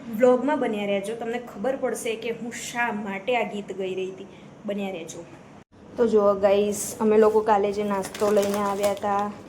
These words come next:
એમાં અમે લાવ્યા હતા સેવો, કારણ કે આ સેવો છે ને, મારી વિહાનાને બહુ જ ભાવે છે.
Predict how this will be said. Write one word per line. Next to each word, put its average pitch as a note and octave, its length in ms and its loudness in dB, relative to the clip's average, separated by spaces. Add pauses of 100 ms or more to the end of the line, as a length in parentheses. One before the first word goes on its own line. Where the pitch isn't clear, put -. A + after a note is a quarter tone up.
એમાં G3 300 -2
અમે G3 160 -2
લાવ્યા F#3+ 320 0
હતા G3 460 -2
સેવો, G3 680 -2 (240)
કારણ F#3+ 180 -4
કે G#3 100 -8 (100)
આ A3 140 2
સેવો B3+ 260 6
છે B3+ 120 -2
ને, B3+ 60 -2
મારી A#3 180 4
વિહાનાને G#3+ 500 0
બહુ G3 280 -2
જ G3 100 -6
ભાવે F3 360 -6
છે. E3+ 180 -10